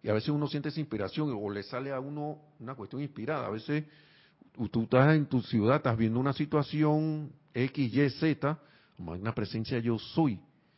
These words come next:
Te invoco a la acción aquí en las mentes, cuerpos y sentimientos y corazones de los habitantes de esta, la ciudad donde estoy. Manifiesta tu perfección, sostén tu dominio,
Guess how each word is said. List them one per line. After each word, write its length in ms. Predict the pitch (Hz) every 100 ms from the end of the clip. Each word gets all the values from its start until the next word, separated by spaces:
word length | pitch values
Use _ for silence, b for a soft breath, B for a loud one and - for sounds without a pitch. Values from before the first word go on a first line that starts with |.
| b b _
Te 80 | 101
invoco 460 | 92 101 165 170
a 60 | 160
la 80 | 127
acción 460 | - - 147 143
aquí 260 | 120 - 143
en 80 | 131
las 160 | 101
mentes, 560 | 104 131 151 147 147 139 _
cuerpos 460 | - 143 - 147 131
y 60 | - b b b b b
sentimientos 540 | - 107 104 123 131
y 20 |
corazones 460 | - 98 90 135 147
de 60 | 120
los 120 | 101
habitantes 520 | 80 - 123 131 139
de 120 | 107
esta, 320 | 113 - 123 -
la 120 | - 92
ciudad 240 | 90 98
donde 260 | 113 113 90
estoy. 440 | - - 165 170 b b b b b b b b _ -
Manifiesta 540 | 107 101 - 151 156
tu 100 | 131
perfección, 520 | 113 101 101 - 147
sostén 640 | 135 101 - _ - 160 160
tu 140 | 160
dominio, 560 | 117 117 156 147 156